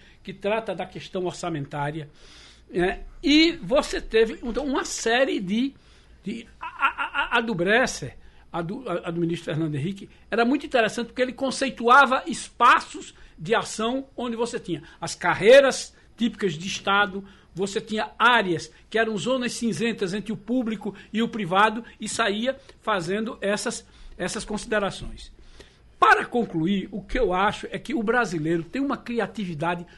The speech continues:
notável em tudo, ele é original em tudo. O que é que ele consegue? Quando a, a, a questão do Estado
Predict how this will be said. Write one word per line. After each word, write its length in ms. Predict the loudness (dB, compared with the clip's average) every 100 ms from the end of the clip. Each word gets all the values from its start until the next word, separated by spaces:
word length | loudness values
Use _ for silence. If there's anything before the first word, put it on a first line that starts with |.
| -8
notável 680 | -2 -2 -2 0 0 -2 -2
em 100 | -2
tudo, 420 | 0 -2 -2 0
ele 120 | 2
é 60 | 4
original 400 | 2 0 -4 -4
em 60 | -6
tudo. 220 | -10 -16 -16 -14 -8
O 100 | -4
que 140 | 2
é 60 | 4
que 120 | 6
ele 120 | 2
consegue? 680 | 2 0 0 -2 -6 -6 -4 -4 -4 -12 -12 -14 -16 -2
Quando 480 | 4 4 4 -2 -8 -14 -10
a, 420 | -6 -4 -4 -8 -10
a, 80 | -8
a 100 | -8
questão 640 | -6 -6 -2 2 2 2 -4 -14 -8 -6 -6 -8 -16 -12
do 180 | -6 -6
Estado 600 | -6 -4 -2 -2 -6